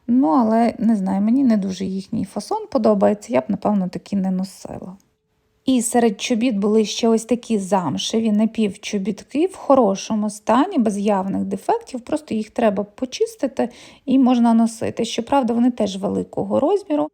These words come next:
мають бути зручні, оскільки вони дуже плоскі, так, на низькому ходу, зроблені в Португалії.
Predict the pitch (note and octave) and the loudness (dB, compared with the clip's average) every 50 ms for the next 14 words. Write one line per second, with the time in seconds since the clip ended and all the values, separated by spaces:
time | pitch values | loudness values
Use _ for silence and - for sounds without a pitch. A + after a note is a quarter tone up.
0 | _ - D4 G#3+ G#3+ A#3+ C4+ B3 A3+ F#3 - A#3+ A#3 - - G#3 G3 G#3+ G#3+ G#3 | _ -2 0 2 4 4 4 4 2 0 -2 -6 -6 -4 -6 -6 -4 -4 -4 -4
1 | - - - D#4+ D4+ A3+ G3+ - - A3+ - - A3 G3 G#3+ G#3 A3 C4 C4+ C4+ | -6 -8 -4 -2 -2 -2 -2 -4 -8 -6 -4 -4 -4 -2 0 2 4 4 4 4
2 | A3+ G3+ F#3+ F#3+ A#3+ A3 G#3 G3+ F#3+ - - G#3 G3 - - G#3+ A3 G3+ - - | 4 2 0 0 -2 -2 -2 -4 -6 -6 -6 -6 -8 -8 -6 -6 -6 -6 -8 -8
3 | - D#4 F4+ F#4 - - A3+ B3 B3 - A3 A3 G3 G3 G#3 G3+ - - - A#3+ | -4 -2 -2 -2 0 0 -2 -2 -2 -2 -2 0 0 0 -2 -2 -6 -6 -2 0
4 | A#3+ A3+ A3+ A3 - - - A3 G3 - - - G3 G#3 G#3+ C4 C#4 C4 B3 A3+ | 2 2 2 2 0 -4 -8 -6 -6 -6 -6 -6 -4 -2 -2 0 0 0 0 0
5 | G#3+ G#3 - _ - A3 A3+ - - A3+ F#3+ F#3 E3 - - G3 F#3+ - G#3 | 0 -2 -4 _ -8 -8 -6 -6 -6 -6 -6 -6 -8 -10 -8 -10 -10 -10 -12